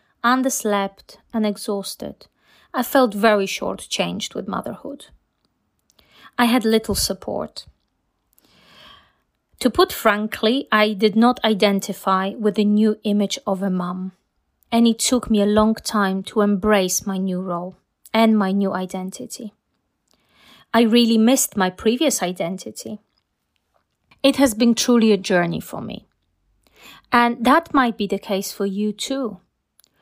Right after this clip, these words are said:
Or maybe you are someone who has had a career that meant so much to you, but then something happened and you either lost that job, have been made redundant,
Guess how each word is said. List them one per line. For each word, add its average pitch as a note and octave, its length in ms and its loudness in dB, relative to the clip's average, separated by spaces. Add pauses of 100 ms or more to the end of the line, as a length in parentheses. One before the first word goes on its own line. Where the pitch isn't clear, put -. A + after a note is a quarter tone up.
(260)
Or A#3 140 4
maybe F4 340 2
you E4 160 4
are C4+ 100 4
someone A#3 520 0
who A3+ 120 -4
has A3 260 -6
had A3+ 280 -2
a G#3+ 60 -4
career A3+ 600 -2
that F3+ 240 -6
meant G#3+ 380 -2 (180)
so C#4 380 0
much B3 420 -2
to F#3+ 120 -8
you, F#3 400 -12 (520)
but G#3+ 240 2
then A3+ 220 0
something A3 400 -2
happened G3+ 520 -2
and F#3+ 160 -4
you F#3 80 -4
either A#3 280 0
lost A#3+ 420 0
that F3+ 180 -4
job, F3+ 440 -8 (220)
have G3 220 -4
been G3 200 0
made A3+ 240 0
redundant, F#3 840 -2